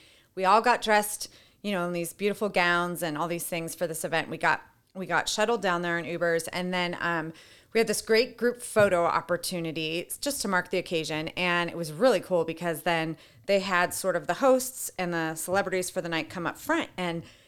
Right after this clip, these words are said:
I mean, it was not planned, but I was right there in the second row, right behind, uh, Tom Hanks and Savannah Guthrie. I even joked with them about withholding the, you know, n-, I was tempted to give them bunny ears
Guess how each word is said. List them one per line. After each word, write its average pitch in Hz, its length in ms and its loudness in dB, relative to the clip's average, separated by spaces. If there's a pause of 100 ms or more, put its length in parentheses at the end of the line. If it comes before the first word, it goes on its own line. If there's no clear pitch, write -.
(160)
I 170 60 -2
mean, 170 260 -4
it 175 100 -2
was 175 140 -2
not 247 160 -2
planned, 240 320 0
but 175 100 2
I 180 80 4
was 170 300 0
right 175 440 0
there 170 300 2
in 156 80 -2
the 156 80 -8
second 165 300 -6
row, 135 400 -2
right 175 280 2
behind, 156 580 -4 (360)
uh, 156 240 0
Tom 170 280 -4
Hanks 147 300 -8
and - 140 -12
Savannah 151 280 -8
Guthrie. 139 360 -6
I 175 120 -2
even 175 200 -6
joked 160 300 -4
with 165 100 -12
them 156 160 -8
about 147 320 -6 (680)
withholding 220 1000 4
the, 202 160 0 (100)
you 220 160 -2
know, 170 180 2 (460)
n-, 208 140 -2 (140)
I 208 100 4
was 196 180 0
tempted 214 520 0
to 170 80 -6
give 170 140 0
them 170 160 -2
bunny 160 320 0
ears 269 360 0